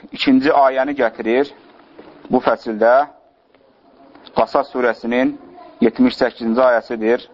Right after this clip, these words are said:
Allah Subhanahu taala buyurur, Qarun haqqındadır ki, Qa-, Qarun belə dedi, Qarun da padşah olub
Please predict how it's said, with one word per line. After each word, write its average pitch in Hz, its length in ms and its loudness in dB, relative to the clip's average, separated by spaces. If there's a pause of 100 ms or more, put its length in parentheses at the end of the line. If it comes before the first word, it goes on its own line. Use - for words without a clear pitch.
(440)
Allah 123 220 0
Subhanahu 123 320 -2
taala 120 380 0
buyurur, 107 420 0 (1300)
Qarun 120 420 0 (2000)
haqqındadır 107 840 -2 (840)
ki, 113 100 -6
Qa-, 113 320 0
Qarun 113 520 0 (240)
belə 117 240 0
dedi, 113 460 0 (640)
Qarun 127 320 0
da 135 320 2 (880)
padşah 123 400 -2
olub 117 360 0